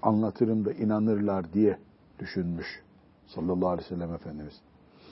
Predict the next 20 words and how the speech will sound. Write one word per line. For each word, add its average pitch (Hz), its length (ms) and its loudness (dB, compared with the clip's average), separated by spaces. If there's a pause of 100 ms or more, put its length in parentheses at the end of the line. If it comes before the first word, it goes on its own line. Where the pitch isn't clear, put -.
(300)
"Kalkın 139 360 10
gidin 131 260 6
buradan." 143 320 8
dememiş 147 380 10
ama 196 220 4
böyle 147 360 12 (720)
içinden 123 360 6
geçirmiş. - 560 -6 (400)
Bunun 165 160 6
üzerine 143 540 12 (520)
Allahu 135 320 12
Teala 120 500 8 (380)
"Ve 113 60 6
la 127 140 12
tatrudillezine 101 880 2
yed'une 95 380 0
rabbahum" 98 380 -4 (920)
ayeti 104 500 8
cillesini 95 640 0
indirmiş. 80 560 -8